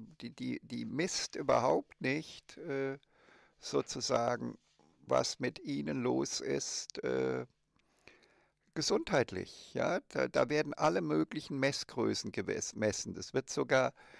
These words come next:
werden sogar Messgrößen eingefordert, äh, die da bedeuten, dass Geld von Deutschland ins Ausland fließt. Äh, dann werden die im Ausland reicher und Sie hier im Inland ärmer.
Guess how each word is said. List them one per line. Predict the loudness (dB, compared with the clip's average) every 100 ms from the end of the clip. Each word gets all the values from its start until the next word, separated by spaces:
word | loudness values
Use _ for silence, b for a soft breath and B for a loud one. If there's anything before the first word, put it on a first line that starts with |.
| B B
werden | 6 6 6
sogar | 2 4
Messgrößen | 4 2 0 -4 0 2 0 -2 -4
eingefordert, | 2 4 4 2 -2 2 4 4 4 2 0
äh, | -2 0 0 -2 -6 -14 -12
die | -6 -2
da | -2
bedeuten, | -2 0 4 4 2 0
dass | 0 2
Geld | 2 4 4
von | 0 -2
Deutschland | 4 4 4 0 0 0
ins | -4 0
Ausland | 2 2 4 4 4
fließt. | -2 -6 -4 -6 -10 -10 -10 0
Äh, | 2 2 -2 B B B
dann | -2 2
werden | 4 2
die | 0
im | 0
Ausland | 4 4 4 0 2
reicher | 6 6 6 2 2
und | 2 -2
Sie | -2 -4
hier | 0 0
im | 0
Inland | 0 2 2 4
ärmer. | 4 6 6 4